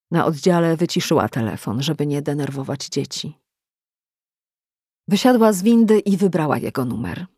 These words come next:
„Gdzie jesteś?”, odezwał się bez powitania. „Na dole, w szpitalu. Czekaj w barze, zaraz tam przyjdę”. Był zdenerwowany. Najwyraźniej już widział jej filmik.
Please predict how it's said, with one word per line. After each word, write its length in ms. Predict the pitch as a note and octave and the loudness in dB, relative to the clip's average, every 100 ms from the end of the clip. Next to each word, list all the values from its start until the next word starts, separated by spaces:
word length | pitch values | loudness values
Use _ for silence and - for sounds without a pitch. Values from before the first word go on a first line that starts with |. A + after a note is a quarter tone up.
| _ _ _ _ _ | _ _ _ _ _
„Gdzie 240 | F#3+ G3 F3+ | 2 4 4
jesteś?”, 500 | C#3+ - - D3+ - - _ _ - | 2 -4 -8 -8 -10 -16 _ _ -4
odezwał 480 | E3+ D#3+ D3+ D3+ D#3 | 0 2 2 0 0
się 180 | E3+ E3 | 0 0
bez 180 | D#3 - | 0 0
powitania. 600 | D3+ D#3+ D#3+ - - E3+ _ - | -4 -4 -6 -6 -6 -10 _ 0
„Na 160 | G#3+ A3+ | 4 6
dole, 320 | B3+ G#3+ D3 | 4 2 0
w 80 | - | -6
szpitalu. 540 | - F#3+ E3+ C3+ D3+ - _ - - | -10 -6 -4 -4 -6 -12 _ -20 -2
Czekaj 300 | A#3+ A#3+ G#3+ | 2 4 2
w 60 | D#3+ | 2
barze, 340 | E3 D3+ E3+ | 0 0 0
zaraz 300 | G3 F#3+ F3 | 2 4 2
tam 160 | D#3 B2 | 0 -2
przyjdę”. 380 | G2 - - - _ _ _ F#3 | -6 -8 -10 -14 _ _ _ 2
Był 200 | G#3 G3 | 2 2
zdenerwowany. 880 | E3 F3 C#3+ D3 - - - - - - - _ - | 0 -2 -4 -4 -6 -6 -10 -10 -14 -18 -20 _ -2
Najwyraźniej 600 | F3 E3+ D#3+ D#3+ E3 E3+ | 2 2 2 2 0 0
już 240 | D#3+ D3+ E3+ | -2 -2 0
widział 340 | E3 A#2+ D#2+ | 2 2 -2
jej 200 | F2 C3+ | -2 -6
filmik. 680 | - D#3+ C3+ C3 - - | -4 -4 -4 -6 -10 -20